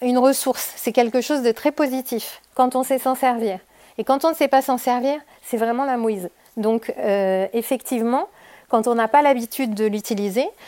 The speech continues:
ben, c'est plutôt, euh, quelque chose qui va nous ralentir. Et puis, euh, à un moment donné, moi, quand ça s'est déclenché, pas que la médiumnité, mais j'ai aussi une hypersensibilité, euh, ben, j'avais plus envie de prendre le bus.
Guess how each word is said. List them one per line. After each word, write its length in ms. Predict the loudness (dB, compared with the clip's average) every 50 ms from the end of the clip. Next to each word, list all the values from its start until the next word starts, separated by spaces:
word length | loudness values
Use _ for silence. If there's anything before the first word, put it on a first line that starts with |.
| -20 -20 -6 -4
ben, 80 | -4 -2
c'est 160 | 0 -2 -4
plutôt, 500 | -4 -6 -10 -6 -2 0 0 2 2 0
euh, 280 | 0 -2 -2 -4 -4
quelque 280 | -2 -4 -4 -2 -4 -4
chose 180 | -2 -2 -4 -2
qui 120 | -4 0
va 120 | 0 2 2
nous 120 | 2 0 2
ralentir. 540 | 2 2 2 2 0 -2 -4 -2 -2 -2 -2 -2 -6 _ -20 -20 -20 -20 -2 0
Et 120 | 0 0
puis, 380 | 0 -2 -2 0 2 2 2 2
euh, 100 | 2 0
à 40 |
un 80 | -2 -2
moment 260 | -2 -2 -2 -2 -2
donné, 420 | 0 0 -2 0 0 -2 -2 -4 -8 _ _ _ _ _ _ _ _ _
moi, 260 | -4 0 2 2 0
quand 280 | 0 0 -2 0 0 0
ça 320 | -2 -6 -6 2 2 2 2
s'est 180 | 2 0 0
déclenché, 400 | 0 0 0 0 -2 0 0 0
pas 160 | 4 4 2 4
que 100 | 4 2
la 140 | 2 2
médiumnité, 680 | 2 2 2 4 4 2 2 2 -2 -2 0 -2 0 0
mais 160 | 2 2 2
j'ai 140 | 2 2 0
aussi 240 | -2 -4 -4 -4
une 80 | -2 -2
hypersensibilité, 1000 | -2 -2 -2 -6 -4 -4 -6 -6 -6 -6 -8 -6 -4 -4 -4 -4 -6 -6 -6 -8 -8 -8 _ -20 -20 -20 -20 -18 -18 -16 -16 -4 0 2
euh, 560 | 4 4 4 4 2 2 2 2 0 0 0
ben, 260 | 0 0 0 0 0
j'avais 280 | 0 0 0 0 0 -2
plus 140 | -2 -2
envie 180 | -2 -2 -2 -4
de 60 | -6
prendre 220 | -4 -2 0 2 2
le 80 | 0
bus. 360 | 0 -2 -4 -4 -6 -10 -12